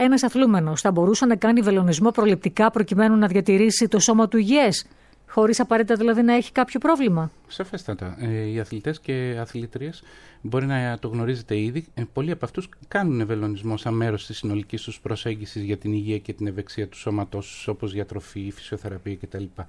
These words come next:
Speaker 2: Μέσω του βελονισμού διατηρούν έτσι την καλή κυκλοφορία του αίματος, ευληγησία,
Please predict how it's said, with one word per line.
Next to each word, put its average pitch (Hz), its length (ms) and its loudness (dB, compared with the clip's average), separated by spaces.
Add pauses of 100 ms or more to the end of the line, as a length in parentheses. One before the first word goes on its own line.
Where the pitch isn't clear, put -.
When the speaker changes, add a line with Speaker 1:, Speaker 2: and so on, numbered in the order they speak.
(340)
Speaker 2:
Μέσω 151 220 -6
του 156 100 -14
βελονισμού 127 460 -4
διατηρούν 139 500 -4
έτσι 127 300 -6
την - 160 -14
καλή 110 180 -6
κυκλοφορία 104 540 -8
του 110 140 -10
αίματος, 185 420 -6
ευληγησία, 104 720 -8